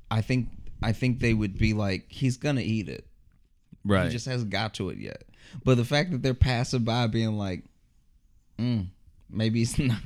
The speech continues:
Speaker 1: gonna eat it."
Speaker 2: Well, but I also think there is a, I, I'm, I'm not meaning to speak for these servers or anything, but I think there's also, I see them have that moment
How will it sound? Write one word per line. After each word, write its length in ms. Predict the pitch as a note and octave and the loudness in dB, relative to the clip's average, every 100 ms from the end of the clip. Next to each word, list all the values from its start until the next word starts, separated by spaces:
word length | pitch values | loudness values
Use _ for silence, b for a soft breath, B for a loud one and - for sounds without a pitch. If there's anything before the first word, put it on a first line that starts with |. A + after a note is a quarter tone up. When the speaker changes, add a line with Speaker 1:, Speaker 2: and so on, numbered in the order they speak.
| - | -8
Speaker 1:
gonna 160 | - B2+ | -4 -2
eat 320 | - C#3 D3 | -2 -4 -4
it." 160 | E3+ - - A3 | -6 -8 -10 0
Speaker 2:
Well, 280 | A#3+ A#3 | 2 2
but 140 | G3+ G#3+ | -2 -4
I 80 | A#3 | -2
also 180 | - G#3+ | -2 -4
think 360 | - D#3+ D3 | -4 -4 0
there 180 | D3+ C#3+ | 2 2
is 360 | B2 C3 B2 - | 0 -2 -4 -4
a, 640 | A#2 A2+ A2+ A2 G#2+ G#2+ A2+ _ _ _ _ _ - | -4 -2 -2 -4 -4 -6 -12 _ _ _ _ _ -10
I, 100 | A2 A2 - | -8 -8 -6
I'm, 160 | A2 | -6
I'm 220 | G#2 G2+ | -4 -2
not 220 | G#2+ G2+ A2 | -4 -4 -4
meaning 240 | G#2 G2 | -4 -4
to 40 | G2 | -4
speak 300 | - G#2 - | -4 -4 -2
for 120 | G2 | -4
these 180 | F#2 - | -2 0
servers 460 | A#2 A2+ F#2+ F#2 | 2 2 0 -2
or 80 | F#2 | -2
anything, 360 | F2+ G2 F2+ F#2+ | -2 -2 -2 2
but 260 | G2 F#2+ - b b b b b _ - | 2 2 -2 b b b b b _ 4
I 80 | G#2+ | 4
think 160 | G#2+ | 6
there's 160 | G2+ G2 | 4 4
also, 600 | G#2 G2 A2+ F#2+ F2+ F2 _ _ - - | 2 2 2 2 2 -2 _ _ -6 2
I 140 | A2+ | 4
see 300 | - - D3 | 4 4 4
them 200 | C3+ A#2 | 4 4
have 240 | A#2+ G#2+ | 4 4
that 220 | G#2+ G#2 G2 | 2 2 4
moment 500 | G#2 G#2 F#2+ E2 | 2 2 0 -2